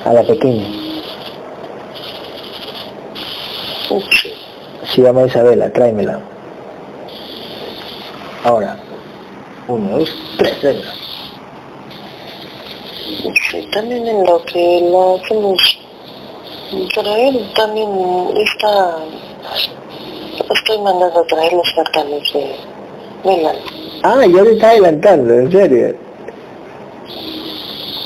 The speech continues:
Speaker 1: O sea, sin nece-, o sea, sin necesidad de que yo te lo diga, tú ya lo hiciste.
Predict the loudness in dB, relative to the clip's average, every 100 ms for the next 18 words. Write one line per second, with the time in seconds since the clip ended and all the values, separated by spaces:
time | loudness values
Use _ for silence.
0 | -6 0 6 6 6 6 6 4 4 0
1 | -2 -10 -10 -2 2 4 6 6 6 6
2 | 8 10 8 6 6 6 8 8 10 8
3 | 6 6 6 4 2 0